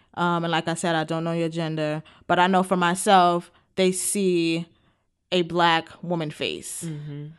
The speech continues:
Speaker 1: So whatever this person is saying is bullshit.
Speaker 2: Yeah.
Speaker 1: Then they see, like, a dark-skinned woman's face.
Speaker 2: Mm-hmm.
Speaker 1: So it's like, I'ma just say whatever the fuck I want to this person.
Speaker 2: Right.
Speaker 1: Like, a lot of that has to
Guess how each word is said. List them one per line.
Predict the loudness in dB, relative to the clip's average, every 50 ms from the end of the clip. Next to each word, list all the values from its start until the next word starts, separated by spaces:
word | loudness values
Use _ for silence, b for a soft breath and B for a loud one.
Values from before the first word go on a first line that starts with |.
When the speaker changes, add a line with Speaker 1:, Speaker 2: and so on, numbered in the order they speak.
| b b b b
Speaker 1:
So | 0 2 4 4
whatever | 4 4 4 4 6 6 6 4
this | 4 2
person | 2 2 2 2 2 2 0 0
is | 0 0
saying | 0 0 0 2 2 2 2
is | 0 0 -2
bullshit. | -4 -4 -4 -4 -6 -8 -10 -12 -12 -14 -14
Speaker 2:
Yeah. | -12 -10 -4
Speaker 1:
Then | 0 2 4
they | 4 4
see, | 4 4
like, | 4 4 4
a | 4
dark-skinned | 4 6 6 6 6 4 0 -6 -6 -6 -4
woman's | -6 -6 -8 -8 -8
face. | -8 -10 -10 -10 -10 -12
Speaker 2:
Mm-hmm. | -12 -14 -14 -6 0
Speaker 1:
So | 2 4 4
it's | 4 4
like, | 4 4 4 4
I'ma | 4 4 4 4
just | 2 2 2 2
say | 4 6 6
whatever | 6 6 6 4 2 2
the |
fuck | -2 2 2 2 4 4
I | 4
want | 4 4 2 0
to | 0
this | -2 -2 -2 -2
person. | -2 -2 0 0 -2 -2
Speaker 2:
Right. | -2 0
Speaker 1:
Like, | 0 0 2 4
a | 4 6
lot | 6 6 6 6 6
of | 4 4 4
that | 4 4 4 4
has | 2 2 2 2 -2 -4
to | -4 -2 0 0 0 -2